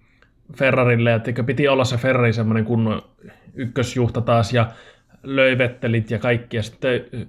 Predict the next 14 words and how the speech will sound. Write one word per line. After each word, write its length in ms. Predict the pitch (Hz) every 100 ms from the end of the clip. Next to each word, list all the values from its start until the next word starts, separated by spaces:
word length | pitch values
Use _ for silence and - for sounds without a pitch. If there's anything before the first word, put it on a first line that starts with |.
| -
tuleekin 360 | 143 131 120
joku 160 | 113 117
Sainz, 440 | 113 135 110 104
mikä 240 | 117 113 143
ei 140 | 175
ole 100 | 139
ollut, 360 | 117 120 110 - _ _
sanotaanko, 360 | - 160 185 170
että 200 | 185 -
Sainz 320 | - 185 165 165
on 80 | 156
ollut 520 | 165 170 170 - _ _ _ _ - _ - - - - -
ylempää 400 | 202 196 160 156
keskitasoa. 760 | 175 156 143 117 110 92 92